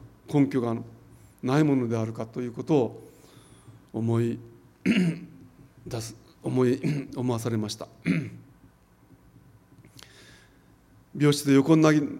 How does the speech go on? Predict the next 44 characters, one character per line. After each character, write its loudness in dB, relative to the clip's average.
な 0
り 4
な 4
が 4
ら 0
目 6
を 8
閉 0
じ -6
た -2
無 4
表 8
情 6
な 6
自 2
分 0
が 2
乾 2
燥 0
さ -10
せ -2
る -6
た -4
め 0
に 2
並 0
べ -2
ら -2
れ -4
た -6
素 -4
焼 0
き 0
の 2
土 6
器 -2
で 6
あ 6
る -2
か -2
の 0
よ -2
う -8
に、 -10